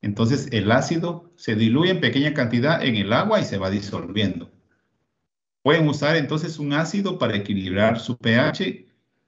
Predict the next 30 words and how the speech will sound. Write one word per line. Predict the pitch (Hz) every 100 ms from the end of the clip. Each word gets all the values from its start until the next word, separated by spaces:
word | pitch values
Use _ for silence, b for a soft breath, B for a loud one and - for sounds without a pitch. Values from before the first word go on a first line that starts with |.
| _
es | 175
decir, | 175 190 196
para | - 117
bajar | 113 120 156
sus | 180
bicarbonatos, | 131 120 127 110 107 160 180 147
como | - 120 104
lo | 95
vimos | 117 143 139 -
en | 110 98
el, | 87 85 80 - -
en, | 110 95 92
en | 101
el | 98
equilibrio | 95 - 101 110 123 107
de |
la | 98
solución. | - 87 87 85 113 90 - - _ _ _ _ _ _ _ _ _ _ _ _ _ _ _ _ _ _
Entonces, | 104 110 135 165 156
por | 160 135
favor, | 120 113 127
recuérdense | 156 156 120 131 160 165 170 180 185 - _ _ _ _
que | 123 147 151 - - _
ahí | 107 110 113
tienen | 131 139
sus | 135 117 - -
distribuciones | 113 104 - 107 95 - 120 139 135
de | 107
tanques, | - 107 104 - 85
¿verdad? | 82 92 139 - -